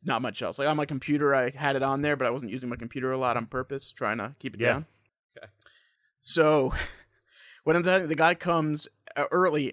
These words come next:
Speaker 1: and he calls us, and he goes, "So this is, um, kind of annoying, but new policy today," and this was Tuesday, uh, "starting today, they won't let us come in the apartment anymore."
Speaker 3: Mm. <laughs> That's
Speaker 2: So you
Speaker 3: definitely
Speaker 2: have
Speaker 3: because
Speaker 1: And
Speaker 2: to
Speaker 1: so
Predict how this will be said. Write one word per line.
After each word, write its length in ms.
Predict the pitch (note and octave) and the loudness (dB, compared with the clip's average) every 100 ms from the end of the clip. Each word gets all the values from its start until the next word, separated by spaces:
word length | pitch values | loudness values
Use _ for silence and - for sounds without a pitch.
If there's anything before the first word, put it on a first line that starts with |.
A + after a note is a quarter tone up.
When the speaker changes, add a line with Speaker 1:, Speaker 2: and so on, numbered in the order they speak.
| - | -4
Speaker 1:
and 140 | D3 | -4
he 60 | C#3+ | -4
calls 440 | - F3+ G3 F3 | -2 2 4 4
us, 220 | B2 B2+ | -2 -4
and 60 | C#3 | -4
he 40 | |
goes, 320 | C3+ C3 B2+ - _ _ _ | -2 -2 -4 -12 _ _ _
"So 160 | - D#3+ | -4 0
this 200 | F#3 F#3+ | 2 0
is, 140 | F3+ E3 | 0 4
um, 540 | C#3+ C3 B2+ B2 C3+ - | 6 6 4 -2 -6 0
kind 180 | D#3+ | 2
of 60 | C#3+ | 4
annoying, 400 | C#3 C#3+ C3+ B2 | 4 2 2 0
but 140 | B2 - C#3+ | -4 -6 -2
new 220 | E3+ F#3 | 0 0
policy 540 | - D#3+ D3+ D3+ D#3 | 0 2 2 -2 -6
today," 480 | C3+ C#3+ D3 A2+ E2+ | -8 -2 0 0 -2
and 100 | B2+ | -8
this 120 | B2 B2+ | -12 -12
was 100 | - | -12
Tuesday, 600 | - C3 C3+ G2 D#2+ - _ _ _ - | -8 -8 -4 -4 -4 -10 _ _ _ -2
uh, 160 | C3 B2+ | 0 2
"starting 300 | D#3 E3 D#3+ | 2 0 0
today, 680 | D#3 D3+ D#3+ C#3+ B2+ C3+ - A#2 - | 0 2 4 4 2 -2 -12 -20 -4
they 80 | D3 | 0
won't 180 | D3 C3+ | 0 0
let 80 | C3+ | -4
us 100 | - | -4
come 200 | C#3 B2+ | -4 -2
in 60 | |
the 60 | A2 | -4
apartment 400 | - C3+ G2 E2 | -2 -2 -2 -6
anymore." 320 | C#2 - - _ _ _ _ - | -8 -18 -20 _ _ _ _ -6
Speaker 3:
Mm. 320 | A3+ A3 G#3 | -6 -14 -16
<laughs> 1900 | - - - - C6+ C6+ - C6+ C6+ C6+ - - - _ _ - - _ - | -16 -14 -14 -12 -12 -10 -10 -10 -14 -16 -16 -20 -20 _ _ -20 -20 _ -2
That's 220 | - - | -2 2
Speaker 2:
So 60 | F3 | 4
you 40 | E3 F3+ | 6 6
Speaker 3:
definitely 40 | E3+ | 8
Speaker 2:
have 140 | E3+ | 6
Speaker 3:
because 180 | E3+ G3 | 8 6
Speaker 1:
And 80 | F3 | 6
Speaker 2:
to 80 | E3+ | 6
Speaker 1:
so 400 | D3+ C#3+ C3+ | 8 8 4